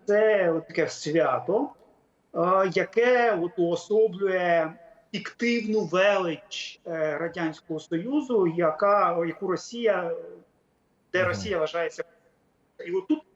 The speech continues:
Speaker 1: найцікавіший момент. Росіяни приватизували С Р С Р. Вони приватизували радянську минувщину, бо С Р С Р і Р Ф, це, як кажуть в моїй рідній Одеській області,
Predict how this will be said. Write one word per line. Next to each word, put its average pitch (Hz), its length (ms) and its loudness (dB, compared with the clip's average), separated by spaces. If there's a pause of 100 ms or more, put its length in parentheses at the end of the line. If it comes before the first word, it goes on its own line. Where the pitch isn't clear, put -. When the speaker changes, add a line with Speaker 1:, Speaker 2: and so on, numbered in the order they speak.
(180)
Speaker 1:
найцікавіший 196 760 -2
момент. 170 440 -2
Росіяни 220 460 -2
приватизували 202 1080 -2
С - 220 -14
Р 143 60 -10
С 143 220 -12
Р. 117 200 -6 (360)
Вони 151 300 0
приватизували 214 920 2
радянську 170 680 0 (240)
минувщину, 170 680 0
бо 185 420 2
С 170 200 -4
Р 190 100 0
С 185 220 -4
Р 208 180 2
і 185 220 -6
Р 180 180 2
Ф, 294 340 0
це, 170 80 0
як 170 160 0
кажуть 160 340 -4
в 156 40 -6
моїй 156 160 0
рідній 151 280 -2
Одеській 151 380 -4
області, 202 520 -2